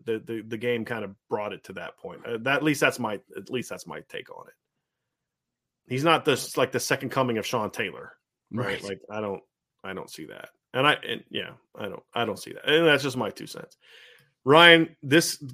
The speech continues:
Speaker 1: this guy is becoming your Dante Moore for me. All right. Where, uh, Shamrock Sean, thank you for the question, Sean. Where do we stand with Samson Okunlola, and what is the dream finish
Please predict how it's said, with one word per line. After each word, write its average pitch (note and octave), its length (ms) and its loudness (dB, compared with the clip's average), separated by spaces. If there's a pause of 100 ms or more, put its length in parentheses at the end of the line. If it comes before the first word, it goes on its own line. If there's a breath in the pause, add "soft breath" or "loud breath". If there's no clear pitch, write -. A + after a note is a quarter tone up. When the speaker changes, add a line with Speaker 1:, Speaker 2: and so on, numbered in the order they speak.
(120)
Speaker 1:
this E3+ 240 2
guy D3+ 260 4
is C#3 100 -2
becoming C#3+ 420 -2
your C#3 320 0
Dante C3 420 -2
Moore B2 240 0
for A2+ 160 -10
me. G#2+ 320 -8 (1000)
All A2+ 80 -8
right. B2 260 0
Where, D3+ 500 4
uh, B2+ 140 2
Shamrock E3+ 580 0
Sean, F3 460 2
thank D#3+ 240 -4
you C#3 60 -12
for C#3 40 -10
the C3+ 60 -10
question, C#3 300 -4
Sean. C#3 400 -2
Where C#3 180 0
do F#3 80 -4
we F3 140 -4
stand D3+ 260 -6
with B2 80 -6
Samson C3+ 320 -6
Okunlola, B2+ 580 0
and B2 200 -6
what D3 200 -2
is B2 140 -10
the B2 80 -6
dream C3+ 380 -6
finish C3 480 -4